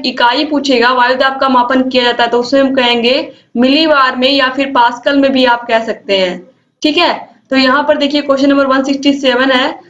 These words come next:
संघनन किसे कहते हैं? जब वायुमंडल का ताप घटने लगता है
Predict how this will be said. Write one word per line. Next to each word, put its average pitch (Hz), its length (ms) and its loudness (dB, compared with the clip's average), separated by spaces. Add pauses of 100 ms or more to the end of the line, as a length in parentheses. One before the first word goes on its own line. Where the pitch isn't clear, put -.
(160)
संघनन 262 480 2
किसे 277 240 0
कहते 277 300 0
हैं? 277 380 0
जब 285 400 0
वायुमंडल 277 640 2
का 294 180 -2
ताप 254 380 0
घटने 240 320 -2
लगता 269 320 0
है 269 340 0